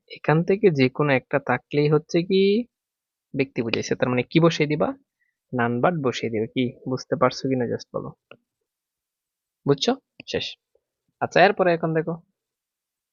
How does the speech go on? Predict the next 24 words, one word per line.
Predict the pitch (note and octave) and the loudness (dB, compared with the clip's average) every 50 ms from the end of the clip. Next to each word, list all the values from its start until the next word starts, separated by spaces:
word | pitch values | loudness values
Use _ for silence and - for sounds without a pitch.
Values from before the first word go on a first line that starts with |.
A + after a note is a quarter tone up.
| _ _ _ _ _ _ _ _ _ - | _ _ _ _ _ _ _ _ _ -2
আল্লাহ | - F3 G#3+ F#3+ C3+ A#2 - A2 - _ _ _ _ _ _ _ _ _ _ _ _ _ _ _ _ - | 0 2 2 2 2 2 0 -2 -6 _ _ _ _ _ _ _ _ _ _ _ _ _ _ _ _ 0
alone | D#3+ F#3 G3 D#3 A#2 G2 G2 - _ _ _ _ _ _ _ _ _ _ _ _ _ _ - | 2 4 4 4 2 2 -2 -8 _ _ _ _ _ _ _ _ _ _ _ _ _ _ 2
can | D3+ C3+ C#3 - A#3 A#3+ - _ _ _ _ _ _ _ _ _ _ _ | 2 2 2 2 -2 -6 -8 _ _ _ _ _ _ _ _ _ _ _
save | - - - - - | -10 -6 -4 -4 -4
us। | - - - - - - _ _ _ _ _ _ _ _ _ _ - | -4 -8 -8 -10 -14 -20 _ _ _ _ _ _ _ _ _ _ 2
তাহলে | D#3 D3+ D3+ D#3 D#3+ E3+ G3+ C4 F4 - _ _ _ _ _ _ _ _ _ _ - | 2 4 4 2 2 2 0 0 -2 -4 _ _ _ _ _ _ _ _ _ _ -2
এই | D3+ C#3 C#3 | 0 2 4
alone | C#3 C#3 D3 D3+ | 4 2 2 0
দ্বারা | D#3 E3+ F#3 G#3+ C4 C#4 - _ _ _ _ _ _ - | 0 0 0 0 -2 -4 -6 _ _ _ _ _ _ -6
সৃষ্টিকর্তা | - - A3+ A3 - - G#3 - E3+ E3 - B2+ | -2 0 0 2 2 2 2 2 2 0 0 -2
বুঝেছে, | A#2 A#2 A2+ A2+ - - - | -4 -4 -8 -10 -10 -10 -8
তাহলে | - D3+ D3+ D3+ D#3 | -6 -4 -2 -2 -2
কি | D#3+ - E3 | 0 2 2
হবে? | D#3+ E3 F#3 F#3+ | 2 2 2 0
নানবার্ড। | E3+ C#3 B2 A2+ A2+ A2+ A2 G#2+ - - - _ _ _ _ _ | -2 -2 -2 -4 -4 -6 -6 -6 -6 -6 -6 _ _ _ _ _
তাহলে | - D#3+ D#3+ D#3+ | -2 -2 -2 -2
শুরুতে | - - G#3+ A3 A3+ A3 F#3 | -2 2 2 2 4 4 4
লিখতে | F3 F3+ F#3+ - - | 2 2 0 -2 -2
পারো। | - G3 A#3 C4 - | 0 0 -2 -2 -4
"স্যার, | - - C3 | -2 -2 -2
আপনি | - F#3 - - D3+ | -2 -2 -4 -4 -6
তো | D#3+ D3 | -4 -4
নানবার্ড | C3+ C3 C3+ C3+ C#3 C3+ - _ | -2 0 0 2 0 0 -2 _
প-, | - - | -10 -10